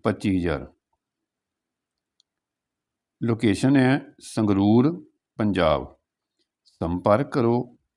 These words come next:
ਵੀਰ ਦਾ ਨੰਬਰ ਆ ਸਤਾਨਵੇਂ ਛੇ ਅਠਾਸੀ ਇੱਕੀ ਹਜ਼ਾਰ, ਸਤਾਨਵੇਂ ਛੇ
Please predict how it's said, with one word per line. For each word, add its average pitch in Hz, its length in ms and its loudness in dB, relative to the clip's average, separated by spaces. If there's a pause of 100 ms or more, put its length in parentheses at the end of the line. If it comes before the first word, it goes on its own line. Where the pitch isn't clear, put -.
(120)
ਵੀਰ 104 280 0
ਦਾ 113 120 0
ਨੰਬਰ 98 320 0
ਆ 120 180 0 (580)
ਸਤਾਨਵੇਂ 117 640 -2
ਛੇ 139 320 -2
ਅਠਾਸੀ 127 680 -6 (340)
ਇੱਕੀ 110 340 -2
ਹਜ਼ਾਰ, 78 380 -4 (920)
ਸਤਾਨਵੇਂ 104 680 -2
ਛੇ 104 280 -4